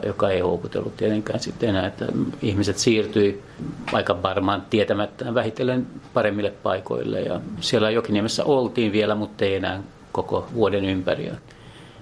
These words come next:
mä oonkin vähän miettinyt sinne, että mistä löytyisi sitten se kivikauden loppupää Vantaan alueella. Ja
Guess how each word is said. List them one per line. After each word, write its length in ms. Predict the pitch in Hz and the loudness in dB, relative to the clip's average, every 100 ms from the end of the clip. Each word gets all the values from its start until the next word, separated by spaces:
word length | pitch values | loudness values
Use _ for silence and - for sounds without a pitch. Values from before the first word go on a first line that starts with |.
| - - | -14 -2
mä 80 | 110 | -2
oonkin 220 | 101 123 | 0 0
vähän 180 | 117 120 | 2 2
miettinyt 500 | 127 117 - 92 92 | 2 2 0 -2 -2
sinne, 360 | - 101 95 | 0 -2 -2
että 180 | 92 - | -6 -8
mistä 360 | 101 101 - 98 | -6 -6 -4 -4
löytyisi 480 | 95 90 101 101 - | -2 -4 -6 -6 -6
sitten 320 | 92 - 92 | -8 -4 -4
se 160 | - | -4
kivikauden 600 | - 101 95 - 92 95 95 | -4 -2 -2 0 -2 -2 -2
loppupää 760 | 110 - - - - - - - - - 95 | -2 -4 -14 -8 -4 -2 -4 -6 -20 -8 -2
Vantaan 460 | 95 90 95 95 | 0 0 0 0
alueella. 580 | 92 - - - - - | 0 0 -2 -2 -4 -4
Ja 120 | - | -6